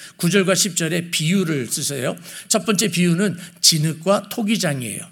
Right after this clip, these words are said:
진흙과 토기장이가 있는데 구 절에 있는 말씀을 보면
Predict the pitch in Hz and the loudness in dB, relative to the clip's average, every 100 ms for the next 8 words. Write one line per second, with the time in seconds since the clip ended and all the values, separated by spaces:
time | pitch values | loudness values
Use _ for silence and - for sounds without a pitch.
0 | _ _ - - - 190 208 202 196 214 | _ _ -20 -4 2 6 6 6 2 2
1 | 185 180 160 143 135 127 123 117 - - | 2 4 2 2 0 0 -4 -6 -10 -10
2 | - 175 202 175 170 165 135 131 156 156 | 0 4 6 4 4 2 0 0 0 0
3 | 135 123 165 175 | -2 2 2 2